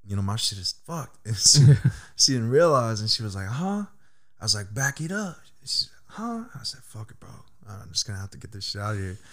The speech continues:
Speaker 1: So I just grabbed the, the arm of the skid, and I guess just fucking pure adrenaline, man.
Speaker 2: Yeah.
Speaker 1: And just, and just somehow I pulled it out. You know, I pulled the skid like this and then pulled my hand out of there. And, uh, this,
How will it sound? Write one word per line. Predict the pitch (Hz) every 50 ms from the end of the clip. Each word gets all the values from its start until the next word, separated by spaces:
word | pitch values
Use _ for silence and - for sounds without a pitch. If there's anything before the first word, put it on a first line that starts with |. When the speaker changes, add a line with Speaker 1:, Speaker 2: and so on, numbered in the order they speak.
| - - - - -
Speaker 1:
So | - - 98 92
I |
just | 90 87 87 -
grabbed | - 101 110 110 98 95
the, | 92 90 85 - - -
the | - -
arm | - 110 113 107
of | 98
the | 87
skid, | - - - 120 120 117 110 92
and | 90 78 - - - - - - - - - -
I | - 90
guess | 87 120 131 113 - -
just | 92 87 - - - - -
fucking | - - 107 95 - 90 85 85 85 90 - - - -
pure | - - 107 95 87
adrenaline, | 85 95 110 117 107 87 82 80
man. | 82 80 80 80 92 - - - -
Speaker 2:
Yeah. | 139 123 107 98
Speaker 1:
And | 92
just, | 80 80 - - - -
and | 87 85 80
just | 80 82 80 - - - - - - -
somehow | - - - 90 90 87 95 92 92
I | 90
pulled | 85 - - 98 95
it | 92 90
out. | 104 113 104 - - - - - - -
You | 85 85
know, | 82
I | 82
pulled | - - 104 85
the | 82
skid | 80 - - 98 98 87
like | 90 85 80 80
this | 95 104 104 92 - - - - - - - - - - - - -
and | - 85 87
then | 85 87 85 80
pulled | - - 95 87
my | 90 87 92
hand | 101 110 110 107
out | 101 95 87
of | 82
there. | 85 85 85 82
And, | 85 71
uh, | 73 85 82 80 78 78 78 85 - - - - - - - -
this, | 95 92 - - - -